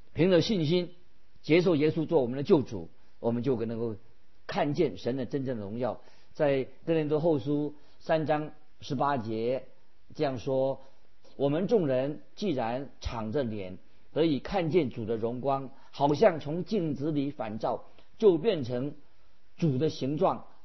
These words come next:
荣上加荣，如同从主的灵变成的。”那又约翰一书三章二节告诉我们说：“亲爱的弟兄啊，我们现在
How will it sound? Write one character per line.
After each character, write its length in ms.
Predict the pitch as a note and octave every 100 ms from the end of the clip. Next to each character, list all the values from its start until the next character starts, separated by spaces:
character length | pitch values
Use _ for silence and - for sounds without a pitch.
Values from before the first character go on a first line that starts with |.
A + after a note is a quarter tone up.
| -
荣 280 | C#3+ F3+ F#3+
上 280 | F3+ C3+
加 240 | A2 C#3 C3
荣， 340 | A2 G#2 A#2 - - -
如 160 | D3 F#3
同 260 | C#3+ E3 E3 - -
从 240 | D#3 F3
主 160 | B2 A2
的 100 | A#2+
灵 260 | A2+ B2+
变 200 | C3+ C3+
成 220 | G#2+ A2+
的。” 140 | A#2 - - - - - -
那 40 | C3+
又 160 | C#3
约 160 | C3+ D3
翰 180 | C3 C3+
一 100 | C3+
书 380 | B2 C3+ C3+ - -
三 220 | - D3
章 100 | C#3
二 160 | B2+ C#3
节 160 | A2+ A#2
告 160 | C3
诉 160 | A#2 A#2+
我 60 |
们 100 | A#2
说 300 | A#2+ C3 B2+ -
：“亲 240 | - D#3 C#3+
爱 80 | C3
的 120 | B2+
弟 180 | C#3 A#2
兄 180 | B2+
啊， 240 | A#2 F#2 - - -
我 100 | C3
们 100 | D#3+
现 180 | G3 F3
在 300 | E3+ D3+